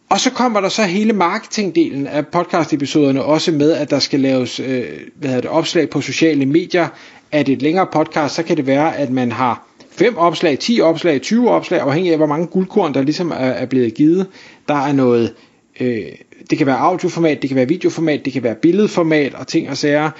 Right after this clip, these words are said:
one-liners, øh, tweets, alt det her gøjl, som man også kan få lavet for hver enkelt episode. Så en ti minutters podcast episode kan snilt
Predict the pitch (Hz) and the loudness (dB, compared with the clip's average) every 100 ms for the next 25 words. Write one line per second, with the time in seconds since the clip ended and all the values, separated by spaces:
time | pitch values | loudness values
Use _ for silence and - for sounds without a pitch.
0 | - _ 127 151 185 165 160 160 156 143 | -18 _ 0 2 4 2 2 2 0 0
1 | - - - - 139 131 131 - 185 202 | -4 -10 -20 -10 -4 -4 -4 -2 0 0
2 | - - - - _ _ _ 208 196 170 | -2 -2 -2 -6 _ _ _ -2 2 2
3 | 165 147 156 147 135 - _ - - - | 2 2 0 0 -4 -12 _ -8 -2 0
4 | 156 143 143 - 160 160 - - 143 117 | 2 0 -2 -2 -2 -2 -4 -4 -2 -2
5 | - 131 120 131 139 - - - 139 143 | -2 0 2 2 0 -4 -8 -2 0 0
6 | 123 104 131 113 107 - 110 117 _ _ | -2 -4 -6 -4 -6 -8 -8 -10 _ _
7 | _ _ _ _ - _ _ _ _ _ | _ _ _ _ -20 _ _ _ _ _
8 | _ _ _ _ - - 185 135 - - | _ _ _ _ -10 -2 0 0 -2 -10
9 | _ _ _ _ _ - 170 - 285 294 | _ _ _ _ _ -8 -6 0 2 4
10 | 254 208 170 - 220 220 202 - 170 156 | 4 2 0 -2 -2 0 -2 0 -2 0
11 | 170 160 156 - 165 135 - - 262 240 | 2 2 0 -2 -2 0 -2 2 2 2
12 | - - - | -4 -16 -16